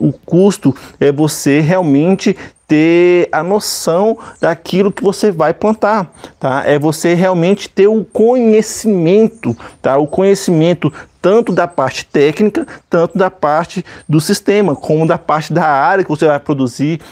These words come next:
da, da cultura que você vai produzir. Então, você, o primeiro fator pra você implementar o seu sistema com baixo investimento é você ter conhecimento, certo? Porque você vai saber exatamente qual vai ser a melhor área pra você plantar,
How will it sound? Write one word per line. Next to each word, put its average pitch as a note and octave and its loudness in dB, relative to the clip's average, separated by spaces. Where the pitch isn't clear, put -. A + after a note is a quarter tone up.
da, C#3+ 2
da C#3+ 0
cultura F#3 -2
que - -2
você D#3 0
vai C#3+ 0
produzir. C#3 0
Então, D3 0
você, E3+ 2
o F3+ 0
primeiro F#3+ 2
fator G3+ 0
pra F#3 0
você F3 0
implementar F3+ 0
o G3 -2
seu G#3 0
sistema F3+ 0
com F3+ -4
baixo D#3 0
investimento E3+ -2
é F3+ 0
você F3 0
ter F3+ 0
conhecimento, G3 0
certo? D#3+ 0
Porque D#3+ -2
você D3+ 0
vai D3+ 0
saber D#3+ -2
exatamente E3+ 0
qual D3 2
vai D#3 0
ser D#3 -4
a D3+ 2
melhor D3 2
área F3+ 0
pra D#3 0
você D3 -2
plantar, C#3 -2